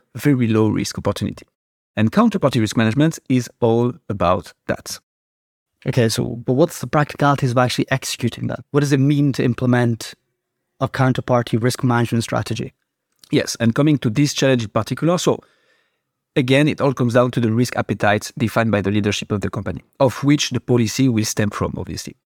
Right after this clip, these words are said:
Speaker 1: Then the key is to establish a clear risk management framework,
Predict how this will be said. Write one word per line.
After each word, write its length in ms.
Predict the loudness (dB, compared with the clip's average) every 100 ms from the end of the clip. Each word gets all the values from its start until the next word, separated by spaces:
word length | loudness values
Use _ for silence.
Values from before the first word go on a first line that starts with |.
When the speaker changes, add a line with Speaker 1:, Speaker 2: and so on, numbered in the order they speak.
| _ _ 0
Speaker 1:
Then 200 | 2 2
the 80 | 0
key 340 | 0 2 2
is 120 | 0
to 100 | 0
establish 440 | 0 2 2 0 -2
a 80 | -6
clear 380 | -8 0 2 2
risk 400 | 0 -2 -2 0
management 440 | 0 0 2 0 0
framework, 600 | 2 2 2 0 -6